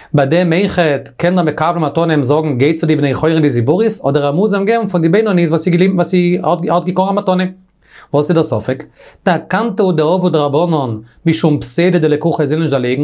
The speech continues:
ער האט ער וועגן געלט אויף דעם פעלד. אבל מתנה דלקה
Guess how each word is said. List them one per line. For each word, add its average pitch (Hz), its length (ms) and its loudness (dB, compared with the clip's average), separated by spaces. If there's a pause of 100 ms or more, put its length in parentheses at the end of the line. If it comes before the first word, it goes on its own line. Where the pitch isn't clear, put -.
(160)
ער 110 60 -6
האט 117 120 -4
ער 120 60 0
וועגן 147 280 2
געלט 156 280 0
אויף 147 80 -2
דעם 139 80 -4
פעלד. 143 300 0 (520)
אבל 170 240 0
מתנה 185 400 0
דלקה 208 360 2